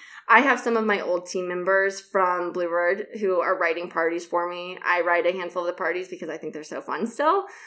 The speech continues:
Um, I have some, I have people in all different age groups that are writing these for us that are contractors and as, as well part of our team, like, employees on our team,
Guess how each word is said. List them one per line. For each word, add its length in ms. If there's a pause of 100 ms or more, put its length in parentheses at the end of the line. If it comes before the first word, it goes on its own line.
(140)
Um, 580
I 160
have 220
some, 640
I 80
have 120
people 220
in 80
all 240
different 300 (100)
age 240
groups 320
that 140
are 180
writing 280
these 340 (100)
for 240
us 240
that 100
are 80
contractors 600
and 200
as, 220
as 220
well 240
part 240
of 80
our 100
team, 220
like, 160
employees 400
on 100
our 80
team, 460